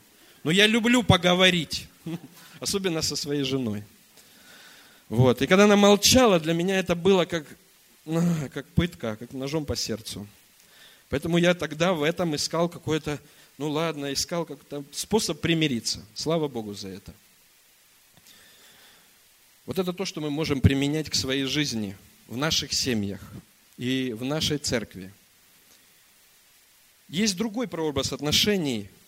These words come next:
Это родители и дети, о которых мы говорим. Я хочу, чтобы мы открыли первое Коринфянам четвёртую главу. Там Павел говорит о духовных детях. Первое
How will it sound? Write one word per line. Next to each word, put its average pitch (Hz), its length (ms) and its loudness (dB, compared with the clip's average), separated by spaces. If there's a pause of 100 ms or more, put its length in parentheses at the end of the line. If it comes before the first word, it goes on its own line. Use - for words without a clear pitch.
Это 143 520 -2
родители 160 480 0
и 143 60 2
дети, 147 540 -2
о 120 80 -4
которых 156 640 -2 (480)
мы 143 180 -4
говорим. 151 500 4
Я 160 140 2
хочу, 185 220 -2
чтобы 165 180 -4
мы 165 60 0
открыли 160 320 -4
первое 160 340 0
Коринфянам 156 560 -4
четвёртую 156 500 -4
главу. 139 400 -4 (720)
Там 160 280 -2 (100)
Павел 180 380 0
говорит 156 560 -2 (400)
о 156 400 -2
духовных 151 640 -2
детях. 110 340 -10 (1000)
Первое 147 380 4